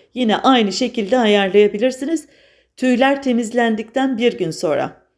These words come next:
"Ama benim tüy sorunum yok." diyorsanız o zaman sadece yüzünüze göre ayarlayın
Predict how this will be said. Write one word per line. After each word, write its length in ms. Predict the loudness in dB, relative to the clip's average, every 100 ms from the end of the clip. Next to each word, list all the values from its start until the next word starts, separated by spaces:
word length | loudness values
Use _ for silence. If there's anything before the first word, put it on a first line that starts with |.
| _ 0
"Ama 280 | 4 4
benim 280 | 4 0 0
tüy 220 | -4 -6
sorunum 520 | -2 -2 0 2 2 2
yok." 380 | 2 0 -6 _ _ _ _ _ -6
diyorsanız 760 | 2 4 2 -2 -2 -4 -6 -12 _ _ -6
o 80 | -2
zaman 280 | 0 0
sadece 460 | 0 2 2 2 -2
yüzünüze 580 | -2 -4 -4 -4 0 0
göre 260 | 2 -2
ayarlayın 960 | 0 2 4 4 2 0 -2 -2 -4